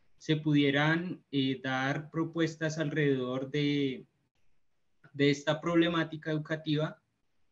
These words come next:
y así, pues, seguir brindando este servicio educativo que es público acá en la,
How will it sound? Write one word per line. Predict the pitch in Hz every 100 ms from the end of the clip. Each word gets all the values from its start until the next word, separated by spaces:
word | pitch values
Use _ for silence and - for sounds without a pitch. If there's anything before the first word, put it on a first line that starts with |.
| _ _ -
y | 139
así, | 135 - 139 135 -
pues, | 143 151 - - _ _ _ _
seguir | - 151 135 135
brindando | 139 156 156 156 156
este | 156 156 156
servicio | 156 139 131 135
educativo | 139 139 151 147 127 127 127
que | 147
es | 143
público | - 139 135 135 - 139
acá | 131 131 123
en |
la, | 120